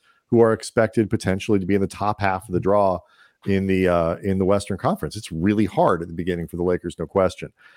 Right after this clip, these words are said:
Um, so I, I just, I, I'm, I'm not panicking. And I thought there was enough good stuff there with the Lakers that you, you know, I don't think anybody should be looking at this going,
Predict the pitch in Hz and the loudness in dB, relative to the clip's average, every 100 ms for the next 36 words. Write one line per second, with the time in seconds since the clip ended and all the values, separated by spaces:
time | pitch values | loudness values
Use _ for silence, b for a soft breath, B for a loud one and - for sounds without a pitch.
0 | b b 101 101 98 98 - _ _ _ | b b 0 2 0 -4 -14 _ _ _
1 | - - 147 139 139 139 - _ _ _ | -10 0 6 6 6 4 0 _ _ _
2 | _ _ _ _ _ _ 151 - _ _ | _ _ _ _ _ _ -20 -20 _ _
3 | _ _ 135 160 - 165 160 - 170 143 | _ _ 0 0 0 0 0 -2 -8 -12
4 | 190 196 _ b b b b b b - | -14 -20 _ b b b b b b -20
5 | _ - 151 139 139 135 113 135 151 - | _ -4 -2 2 2 4 2 4 2 0
6 | - 170 240 - - 69 117 - _ _ | -2 0 2 2 -4 -8 -12 -14 _ _
7 | _ _ 117 135 151 185 170 143 123 110 | _ _ 0 2 4 2 6 4 4 2
8 | 117 123 90 113 120 - 123 120 - 107 | 2 0 2 2 2 2 0 0 -2 0
9 | 107 98 95 104 104 98 110 98 90 85 | 2 2 2 2 2 -2 -2 -2 -4 -4
10 | 131 101 85 85 98 123 113 101 98 147 | -4 -2 -2 -4 -2 -2 0 -2 0 2
11 | 110 90 85 - 87 87 92 90 82 82 | 2 0 -2 -2 -2 0 0 -2 -4 -6
12 | - 85 78 | -6 -6 -6